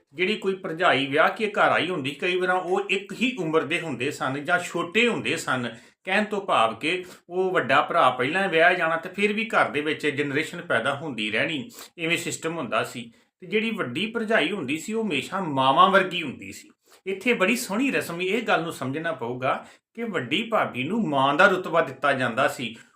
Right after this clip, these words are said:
ਉਹ ਛੋਟੇ ਦੇਵਰਾਂ ਨੂੰ ਪੁੱਤਾਂ ਵਾਂਗੂ ਪਾਲਦੀਆਂ ਸੀ, ਪੁੱਤਾਂ ਵਾਂਗੂ ਉਹਨਾਂ ਨੂੰ ਤਿਆਰ ਕਰਨਾ, ਸਿਰ ਵਾਹੁਣਾ, ਉਹਨਾਂ ਦੇ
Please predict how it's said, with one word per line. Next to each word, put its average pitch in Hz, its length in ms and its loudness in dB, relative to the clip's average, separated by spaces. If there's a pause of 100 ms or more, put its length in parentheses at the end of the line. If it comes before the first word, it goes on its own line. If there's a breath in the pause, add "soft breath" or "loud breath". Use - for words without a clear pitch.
(120)
ਉਹ 185 80 -6
ਛੋਟੇ 180 420 -2
ਦੇਵਰਾਂ 151 500 0
ਨੂੰ 185 360 -6
ਪੁੱਤਾਂ 202 380 0
ਵਾਂਗੂ 180 320 -2
ਪਾਲਦੀਆਂ 120 500 2
ਸੀ, 135 200 -6
ਪੁੱਤਾਂ 156 400 -2
ਵਾਂਗੂ 156 320 -2
ਉਹਨਾਂ 156 200 -2
ਨੂੰ 147 180 -4
ਤਿਆਰ 135 320 4
ਕਰਨਾ, 143 460 -2
ਸਿਰ 143 340 0
ਵਾਹੁਣਾ, 143 500 0 (360 loud breath)
ਉਹਨਾਂ 160 280 2
ਦੇ 151 280 0